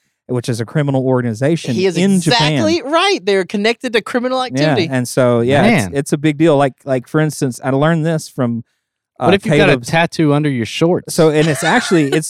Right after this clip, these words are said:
Speaker 1: it, it's actually in particular certain tattoos. Like, for instance, Josh, Caleb's brother, who is here visiting while Caleb's getting married,
Speaker 2: Hong Kong.
Speaker 1: uh, from Hong Kong, who has spent time in China, or time in Japan,
Speaker 2: Japan.
Speaker 1: he's from China,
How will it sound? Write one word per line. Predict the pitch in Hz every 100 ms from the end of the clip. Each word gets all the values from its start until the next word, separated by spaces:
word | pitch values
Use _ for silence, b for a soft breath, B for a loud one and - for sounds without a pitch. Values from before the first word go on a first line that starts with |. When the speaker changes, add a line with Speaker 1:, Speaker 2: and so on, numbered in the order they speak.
| -
Speaker 1:
it, | 139 139 143
it's | 147 -
actually | 165 190 156
in | 151
particular | - - 180 - 135
certain | - 170 196 175
tattoos. | 131 107 - 110 110 107
Like, | 127 113
for | -
instance, | 127 123 123 117 -
Josh, | 180 139 143 -
Caleb's | 127 110 101 -
brother, | 180 139 117 135
who | 113 110
is | 101 -
here | - 117 104
visiting | 104 104 98 104 120
while | 98
Caleb's | - 101 98 98
getting | 104 95 104
married, | 95 95 165 226 _ _ - 131
Speaker 2:
Hong | 127 110
Kong. | 135 113 107
Speaker 1:
uh, |
from | - 104
Hong | 117 110 107
Kong, | 127 113 110
who | 113
has | 104
spent | - 110 -
time | 143 160 160
in | 104
China, | 156 170 110 101 120 _
or | 120 101
time | - 156 143
in | 110 113
Japan, | - - 143 107 104
Speaker 2:
Japan. |
Speaker 1:
he's | 127 107
from | - 135
China, | - 95 90